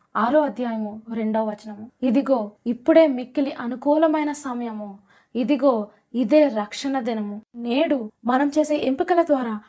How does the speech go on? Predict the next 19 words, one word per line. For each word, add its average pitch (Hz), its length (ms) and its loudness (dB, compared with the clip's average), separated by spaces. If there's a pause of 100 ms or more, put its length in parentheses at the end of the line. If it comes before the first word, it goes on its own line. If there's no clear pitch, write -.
(120)
మన 220 160 -4
శాశ్వతమైన 285 760 0
విధి 240 220 -2
పరిష్కరింపబడుతుందని 233 1160 -2 (280)
నేను 233 180 0
నమ్ముతున్నాను, 220 580 -2
స్నేహితులారా. 202 640 -8 (200)
మనము 254 580 0 (120)
నిత్యత్వం 339 580 2
యొక్క 285 200 -2
అంచులో 269 480 0
జీవిస్తున్నాము. 220 680 -6 (1120)
క్రీస్తు 254 600 0 (280)
రెండవ 311 440 4
రాకడకు 277 540 -2 (580)
ముందు 254 320 0
రోజుల్లో 247 400 -2
మనం 220 260 -6
జీవిస్తున్నాం. 214 640 -6